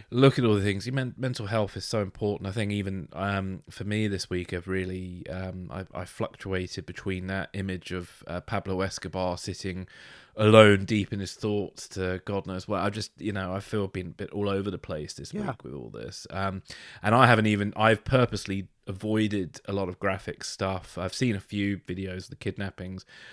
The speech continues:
Speaker 1: um, but I'm trying to avoid seeing decapitated babies and things like that. And, um, you know, people need to be careful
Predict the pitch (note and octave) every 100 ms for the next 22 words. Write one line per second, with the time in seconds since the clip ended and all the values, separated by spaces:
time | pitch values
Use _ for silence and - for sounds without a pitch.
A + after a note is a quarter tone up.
0 | - - - F#2 F#2+ F#2 F#2+ - D#2+ G2+
1 | G2 - F#2+ F#2 - G#2 F#2+ F#2+ F#2 F#2+
2 | G2 F#2+ - - G#2 - F#2 F2+ - _
3 | _ - G#2 F#2 - G2+ F#2+ F#2+ - F#2
4 | F2+ F#2 F2+ F2+ F2 F#2 F#2 F#2 F2+ -
5 | F#2 F#2+ F2+ - F#2+ F#2+ F#2 - F#2+ F#2+
6 | F#2+ F#2+ G2 F#2+ A#2 G#2+ G#2+ - F#2+ _
7 | _ - G#2 G2 F2+ F#2